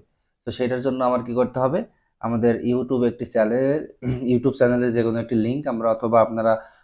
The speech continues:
TikTok অথবা যে কোনো প্ল্যাটফর্মে আপনারা কাজ করেন, তো সেখান থেকে আপনার লিঙ্কটা নিয়ে আসবেন। So আমার একটা YouTube চ্যানেল আছে, আমি আমার সেই YouTube চ্যানেল থেকে এখন আমার সেই লিঙ্কটা, এখন কি করলাম, আমার YouTube-এর যে লিঙ্কটা আছে সেটা আমি এখানে নিয়ে চলে আসলাম।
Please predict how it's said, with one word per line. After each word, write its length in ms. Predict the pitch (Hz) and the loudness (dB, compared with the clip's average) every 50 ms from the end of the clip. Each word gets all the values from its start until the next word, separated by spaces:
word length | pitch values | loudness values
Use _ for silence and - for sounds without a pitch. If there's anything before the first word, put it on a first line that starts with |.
| _ _ _ _ - | _ _ _ _ 0
TikTok 360 | 127 120 - - - 123 117 113 113 | 0 0 0 2 2 4 4 4 2
অথবা 180 | 104 117 117 110 | -2 -2 -4 0
যে 120 | 113 135 139 | 2 2 2
কোনো 140 | 139 139 139 | 2 -2 0
প্ল্যাটফর্মে 420 | - 131 127 123 - - 127 123 123 | 4 4 4 4 2 -2 -4 -4 -4
আপনারা 220 | 123 - 131 123 | -6 -4 -6 -4
কাজ 200 | 117 - 120 113 - | -2 0 -2 -2 -2
করেন, 240 | - 131 131 139 170 - _ _ _ _ _ _ - | -4 -4 -4 -4 -4 -8 _ _ _ _ _ _ -12
তো 20 | 117 | -10
সেখান 280 | 101 - 120 107 127 123 | -6 -4 -4 -4 -4 -4
থেকে 200 | 117 131 120 147 143 | -4 -4 0 2 0
আপনার 260 | 123 - - 120 110 | 0 0 -2 -4 -4
লিঙ্কটা 300 | 104 107 104 101 110 107 | -4 -6 -8 -8 -8 -10
নিয়ে 140 | 101 101 101 | -10 -10 -12
আসবেন। 180 | - - - 101 | -14 -18 -20 -10
So 80 | - - | -6 -4
আমার 140 | 117 117 123 127 | 0 2 2 2
একটা 160 | 123 127 135 | 2 2 2
YouTube 300 | 123 120 117 127 123 - | 2 2 2 0 -4 -4
চ্যানেল 220 | - 127 123 127 127 | -6 -8 -4 -4 -4
আছে, 160 | 123 - - 131 | -4 -4 -4 -4
আমি 180 | 120 120 127 139 - _ _ _ _ - _ | -4 -4 -6 -8 -10 _ _ _ _ -20 _
আমার 180 | - 117 117 | -8 -8 -4
সেই 120 | 113 127 123 | 0 2 2
YouTube 220 | 120 120 151 143 147 | 4 2 2 -2 -2
চ্যানেল 200 | - 135 131 123 120 | -4 -4 -4 -4 -4
থেকে 160 | 123 117 120 | -2 -2 0
এখন 220 | 117 110 - 117 113 | -2 -2 -2 -4 -4
আমার 200 | 110 110 117 117 | -4 -4 -4 -6
সেই 200 | - - 135 151 - _ _ _ | -6 -8 -8 -8 -10 _ _ _
লিঙ্কটা, 260 | 110 110 107 104 98 - | -6 -6 -6 -4 -4 -4
এখন 160 | 113 131 147 147 | -4 -2 -2 -2
কি 80 | 147 151 | -2 0
করলাম, 260 | 143 151 143 147 151 147 147 | 0 2 4 4 4 4 4
আমার 160 | 143 147 135 | 2 2 2
YouTube-এর 420 | 127 127 131 131 139 139 143 143 135 | 2 0 2 2 2 4 4 4 6
যে 100 | 139 135 | 4 4
লিঙ্কটা 320 | 127 127 127 131 127 135 131 | 4 2 0 0 4 4 4
আছে 140 | 127 123 127 | 4 4 0
সেটা 220 | 120 120 120 113 123 120 | -4 -4 -2 0 0 0
আমি 120 | 120 123 | 0 -2
এখানে 220 | 123 120 123 123 123 | -4 -6 -6 -8 -8
নিয়ে 180 | 117 113 117 113 - | -10 -10 -12 -10 -6
চলে 160 | 117 113 113 | 0 2 2
আসলাম। 300 | 110 - - 123 131 | 2 0 -4 -6 -6